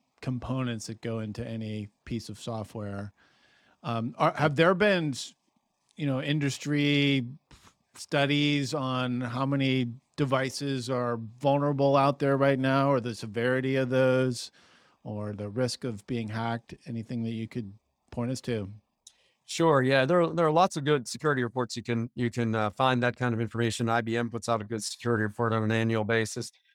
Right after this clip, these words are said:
Speaker 2: Uh, but by and large, uh, let's start with a kind of high level. Uh, about eighty-four percent of software systems out there today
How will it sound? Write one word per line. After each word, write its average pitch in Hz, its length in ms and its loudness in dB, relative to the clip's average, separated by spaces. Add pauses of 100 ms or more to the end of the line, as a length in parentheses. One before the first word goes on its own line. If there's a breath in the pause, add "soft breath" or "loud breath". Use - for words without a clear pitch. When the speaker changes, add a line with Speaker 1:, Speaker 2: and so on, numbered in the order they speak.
Speaker 2:
Uh, 131 120 2
but 131 180 -2
by 185 200 6
and 147 80 0
large, 143 440 4 (380)
uh, 123 160 4
let's 135 220 0
start 135 260 2
with 120 120 0
a 113 140 2
kind 127 220 0
of 107 100 -4 (480 soft breath)
high 135 260 2
level. 127 480 4
Uh, 135 200 0
about 147 340 2
eighty-four 175 360 -2
percent 147 360 -4
of 120 300 -2 (140)
software 139 380 0
systems 123 540 -4
out 120 300 4
there 123 160 0
today 117 500 0